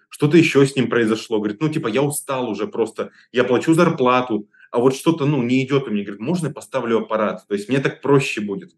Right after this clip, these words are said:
То есть это решает проблему вот, э, с персоналом.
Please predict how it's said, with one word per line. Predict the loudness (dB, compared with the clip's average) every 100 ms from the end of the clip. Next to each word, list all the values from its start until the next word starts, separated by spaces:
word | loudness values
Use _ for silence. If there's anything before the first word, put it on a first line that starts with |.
| 0
То | 2
есть | 2 0
это | 0 4 6 6 6 6 6
решает | 4 2 0 2
проблему | 0 0 0 2 2
вот, | 2 0 -4
э, | -6
с | -6 -8 -12 -2
персоналом. | -2 0 0 0 0 -4